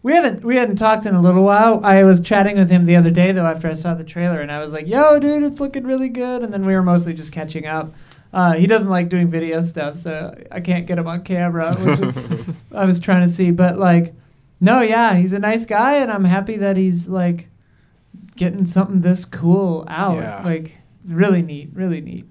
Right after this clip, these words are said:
Speaker 3: Definitely one of my most hyped indie games of the
Speaker 1: It,
Speaker 3: year,
Speaker 1: yeah,
Speaker 3: no
Speaker 1: it looks
Speaker 3: question.
Speaker 1: wild. It looks crazy.
Speaker 2: And then Flying Wild Hog, who did Shadow Warrior,
Speaker 3: Yep.
Speaker 2: is supporting him somehow.
Speaker 3: Got
Speaker 2: Do you know
Speaker 3: it.
Speaker 2: the relationship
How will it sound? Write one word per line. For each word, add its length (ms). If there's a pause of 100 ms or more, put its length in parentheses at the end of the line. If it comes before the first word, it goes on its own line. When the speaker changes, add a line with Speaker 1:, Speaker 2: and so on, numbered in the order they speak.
(180)
Speaker 3:
Definitely 260
one 100
of 60
my 100
most 220
hyped 280
indie 200
games 400
of 140
the 80
Speaker 1:
It, 40
Speaker 3:
year, 180
Speaker 1:
yeah, 180
Speaker 3:
no 20
Speaker 1:
it 60
looks 100
Speaker 3:
question. 360
Speaker 1:
wild. 520
It 100
looks 180
crazy. 540 (300)
Speaker 2:
And 120
then 160
Flying 420
Wild 240
Hog, 440
who 160
did 320
Shadow 340
Warrior, 420
Speaker 3:
Yep. 40
Speaker 2:
is 100
supporting 600
him 240
somehow. 340 (140)
Speaker 3:
Got 300
Speaker 2:
Do 40
you 60
know 140
Speaker 3:
it. 260
Speaker 2:
the 80
relationship 180